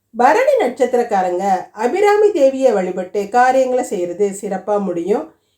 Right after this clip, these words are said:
இன்னைக்கு செய்யற தொழில் எதுவா இருந்தாலும் அதுல நல்ல முன்னேற்றத்தை பெறுவீங்க. மனசுல ஒரு வைராகியத்தோட செயல்படுவீங்க. செய்யற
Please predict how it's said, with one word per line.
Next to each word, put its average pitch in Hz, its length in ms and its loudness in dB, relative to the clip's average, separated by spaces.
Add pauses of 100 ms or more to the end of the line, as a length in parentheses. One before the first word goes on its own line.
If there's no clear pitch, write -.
இன்னைக்கு 294 480 -4
செய்யற 480 400 4
தொழில் 262 400 2
எதுவா 285 360 2
இருந்தாலும் 202 640 -2
அதுல 233 320 0
நல்ல 277 340 2
முன்னேற்றத்தை 262 640 -2
பெறுவீங்க. 180 640 -2 (480)
மனசுல 339 540 2
ஒரு 208 140 2
வைராகியத்தோட 233 1300 0
செயல்படுவீங்க. 175 840 -2 (360)
செய்யற 415 300 4